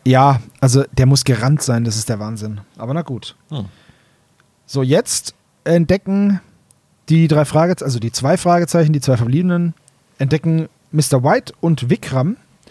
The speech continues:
Speaker 1: und belauschen ein Gespräch und der White stellt jetzt den Vikram zur Rede und sagt ihm, ja, ich hab die ganze Zeit übrigens schon gewusst, dass du mich nur ausnutzt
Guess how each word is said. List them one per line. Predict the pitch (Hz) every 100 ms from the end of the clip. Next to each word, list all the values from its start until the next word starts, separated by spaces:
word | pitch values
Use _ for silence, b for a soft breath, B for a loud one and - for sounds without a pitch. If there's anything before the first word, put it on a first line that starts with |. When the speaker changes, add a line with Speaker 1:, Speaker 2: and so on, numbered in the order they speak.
| b b b -
Speaker 1:
und | 131
belauschen | 151 156 180
ein | 151 151
Gespräch | - 135 156 254 - -
und | 170 147 -
der | 143 139
White | 151 220 - - b b b b -
stellt | - 160 160
jetzt | 156
den | 156 143
Vikram | 185 180 160
zur | 151
Rede | 143 202
und | 185
sagt | 147 156
ihm, | 147
ja, | 147 151
ich | 147
hab | 139
die |
ganze | 143 131 127
Zeit | 151 151
übrigens | 151 139
schon | 151
gewusst, | 139 131 180 - b b b _
dass | 139 131
du | 156
mich | 147
nur | 147 143
ausnutzt | 185 - 156 - -